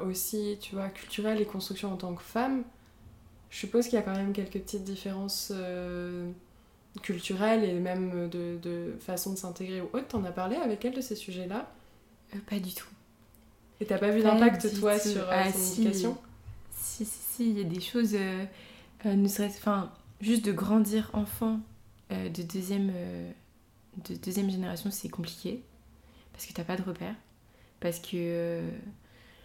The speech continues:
Speaker 2: parce que, bah, du coup, tu grandis dans les années deux mille et du coup, c'est l'essor de la Chine.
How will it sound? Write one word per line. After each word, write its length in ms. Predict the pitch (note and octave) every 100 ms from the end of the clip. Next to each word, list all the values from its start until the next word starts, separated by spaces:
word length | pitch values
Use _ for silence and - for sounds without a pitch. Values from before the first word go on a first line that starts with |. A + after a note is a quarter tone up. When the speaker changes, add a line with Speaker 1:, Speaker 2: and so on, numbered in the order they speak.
| - - -
Speaker 2:
parce 260 | - E3 E3
que, 560 | - F#3 F3+ E3+ E3+
bah, 260 | E3 D#3+ E3
du 140 | E3
coup, 180 | - G3+
tu 140 | F#3+ -
grandis 240 | F3+ F3
dans 100 | F3+
les 140 | E3+
années 140 | E3+ E3+
deux 140 | F3
mille 360 | F3 F#3 F#3+ F#3+
et 60 | F3+
du 140 | F#3
coup, 140 | - F#3+
c'est 160 | -
l'essor 440 | F3+ F3+ F3+ G3 F3+
de 100 | E3
la 120 | F3
Chine. 600 | E3+ - G3 F#3+ F#3+ F#3